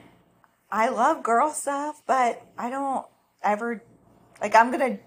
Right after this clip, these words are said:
be able to do these things with my own daughter. Like, it's gonna be so bizarre."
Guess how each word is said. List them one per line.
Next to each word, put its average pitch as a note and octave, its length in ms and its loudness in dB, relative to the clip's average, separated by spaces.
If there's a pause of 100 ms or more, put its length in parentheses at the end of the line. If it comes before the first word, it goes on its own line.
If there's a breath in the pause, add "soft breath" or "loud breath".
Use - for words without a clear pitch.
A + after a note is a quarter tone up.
(160)
be B3+ 180 0
able B3 140 0
to A#3 120 0
do A#3+ 160 -6
these A#3 220 -6
things A3 300 -8
with G#3 200 -10
my G3 380 -2
own F#3+ 320 -8
daughter. F3+ 460 -6
Like, - 160 -4
it's G3+ 160 -8
gonna G3+ 180 -8
be F#3 100 -8
so F#3 400 -2
bizarre." F#3 600 -2